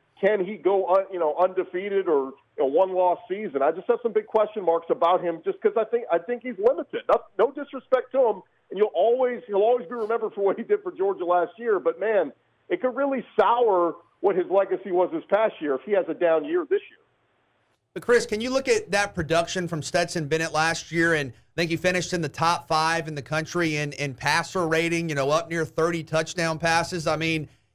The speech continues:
Speaker 2: it, has he, has he proven that he is a guy that can help Georgia win a national championship as he did, even, even if he wasn't a five-star recruit or maybe isn't, you know, six three, six four, et cetera?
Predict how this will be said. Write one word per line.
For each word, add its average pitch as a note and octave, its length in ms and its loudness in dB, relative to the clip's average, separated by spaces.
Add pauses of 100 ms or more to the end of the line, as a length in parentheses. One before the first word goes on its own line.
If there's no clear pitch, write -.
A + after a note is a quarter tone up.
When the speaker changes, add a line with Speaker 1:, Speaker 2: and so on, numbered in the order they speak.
(120)
Speaker 2:
it, E3+ 220 -2 (240)
has G3+ 300 0
he, A3+ 140 -2
has G3 260 0
he A3 100 -4
proven G#3 580 0
that F#3 360 4 (420)
he G#3 240 -2
is D4+ 160 0
a A#3 100 0
guy D#3+ 280 2
that D3+ 160 -6
can E3+ 100 -2
help C#3+ 280 0
Georgia E3+ 560 0
win D#3+ 200 -2
a F3+ 80 0
national F#3 400 -2
championship F#3+ 800 -2 (140)
as F#3 200 4
he F3 100 -6
did, G3+ 300 2
even, A#3 420 -4
even B3 200 -4
if A#3+ 100 0
he A3+ 100 -4
wasn't G#3+ 440 0 (240)
a E3+ 80 -2
five-star G3 540 2
recruit G3 360 -2
or F#3 40 -2
maybe F#3+ 300 0
isn't, F#3 340 -2
you F#3 80 -4
know, E3+ 100 2
six G3 280 -4
three, F#3+ 180 -4
six F#3+ 260 -6
four, F3+ 280 0
et - 100 -4
cetera? C#3 380 0